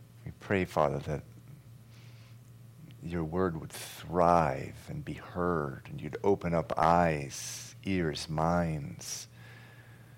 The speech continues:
to what the Spirit is saying to this city, Lord. I pray this in Jesus' name.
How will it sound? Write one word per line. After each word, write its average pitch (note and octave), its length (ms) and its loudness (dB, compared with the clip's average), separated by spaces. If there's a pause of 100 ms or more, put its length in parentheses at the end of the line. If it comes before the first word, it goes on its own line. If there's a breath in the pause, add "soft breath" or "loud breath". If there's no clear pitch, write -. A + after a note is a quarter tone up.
(880 soft breath)
to - 100 -10
what F#2 140 -2
the F2+ 100 -2
Spirit B2 680 8
is E2 180 2
saying A2+ 640 6
to - 160 -6
this G#2+ 600 4
city, E2+ 800 2
Lord. A#1 320 -16 (1600 soft breath)
I - 40 -12
pray - 260 -4
this F2+ 240 -2
in D#2+ 60 -4
Jesus' E2 480 -4
name. - 260 -14